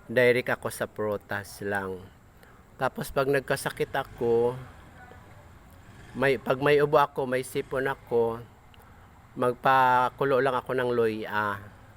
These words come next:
Yun, loya na tubig lang at saka ano, isang ano, sampung piso na loya, tapos, ah, ginutay-gutay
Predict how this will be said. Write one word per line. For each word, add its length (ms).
Yun, 400
loya 400
na 440
tubig 400
lang 200
at 160
saka 400
ano, 320
isang 600
ano, 480
sampung 400
piso 480
na 80
loya, 720
tapos, 680
ah, 160
ginutay-gutay 840